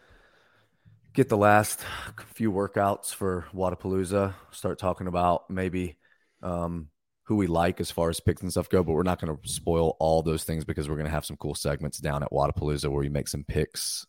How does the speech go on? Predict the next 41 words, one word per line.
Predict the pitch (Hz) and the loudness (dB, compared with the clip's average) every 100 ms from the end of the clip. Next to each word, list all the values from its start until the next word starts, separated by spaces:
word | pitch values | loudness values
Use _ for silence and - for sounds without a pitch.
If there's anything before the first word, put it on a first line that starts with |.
| - | -12
um, | 71 73 69 69 71 _ _ _ _ _ - | -6 -4 -4 -6 -10 _ _ _ _ _ 2
for, | 87 | 4
like, | 73 73 - | 4 2 2
who | 92 | 2
we | 76 | 2
think | - 76 69 | 2 -2 -4
could | 85 | -4
be | 73 73 | -2 -2
potential | - - 76 - 73 71 | -2 -2 -2 2 2 2
winners | - 80 78 78 76 | 4 4 6 4 4
of | - 73 71 69 - - _ _ _ | 2 2 2 -2 -10 -18 _ _ _
each | 127 120 98 | 8 8 6
individual | 82 76 76 73 73 | 4 2 0 0 0
event. | 69 73 - _ _ _ _ | 0 -2 -4 _ _ _ _
And | 82 80 | -2 0
then | 78 | 2
as | 80 78 | 2 0
the | |
days | 73 78 76 | 2 2 2
go | 82 73 | 0 0
on, | 73 73 | 0 -2
maybe | 73 73 | 0 0
we | 76 | 0
can | 73 73 | -2 -4
get | 73 | -4
some | - 76 71 - - _ _ | -2 -4 -4 -10 -20 _ _
action | 90 87 - 85 78 | 2 2 2 0 4
going | 80 80 78 | 6 6 4
with, | 76 78 | 2 2
like, | 76 76 | 2 2
maybe | 82 78 | 0 0
some | - 73 71 76 | -2 -4 -6 0
little | 82 80 | 2 2
side | - 78 78 | 4 4 4
bets, | 76 76 - | 2 2 0
prop | - 90 80 - | 2 6 6 4
bets | 80 76 - - | 2 2 -2 -6
with, | 76 - | -6 -2
like, | 73 73 | -2 -2
some | - 73 73 71 _ _ _ _ _ - | -4 -6 -6 -10 _ _ _ _ _ 6
burpee | 85 82 80 78 78 | 8 8 6 4 2